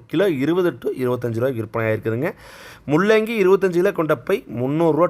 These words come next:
டாப் குவாலிட்டிங்க. ஒரு கிலோ அதிகபட்ச விலையா இருபது ரூபா ரேட்டில் வந்து விற்பனை ஆகியிருக்குதுங்க. பீட்ரூட் முப்பது கிலோ கொண்ட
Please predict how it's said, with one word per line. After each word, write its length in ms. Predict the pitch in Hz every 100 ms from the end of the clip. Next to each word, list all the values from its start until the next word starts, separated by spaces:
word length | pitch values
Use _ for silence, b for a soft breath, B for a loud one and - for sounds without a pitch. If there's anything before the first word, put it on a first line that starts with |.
| 139
டாப் 200 | 127 120
குவாலிட்டிங்க. 400 | 127 123 123 135 180 120
ஒரு 120 | 113 -
கிலோ 160 | 151 160
அதிகபட்ச 360 | 127 147 139 127
விலையா 200 | 123 160 190 117 113 147
இருபது 260 | 180 208 196
ரூபா 100 | 151
ரேட்டில் 240 | 151 143 120
வந்து 140 | 120 156 117
விற்பனை 340 | 107 - 117 117 113
ஆகியிருக்குதுங்க. 520 | 117 110 117 117 175 - - B B B B B -
பீட்ரூட் 500 | 208 233 - 247 247 156
முப்பது 280 | 151 190 190
கிலோ 120 | 180 160
கொண்ட 140 | 165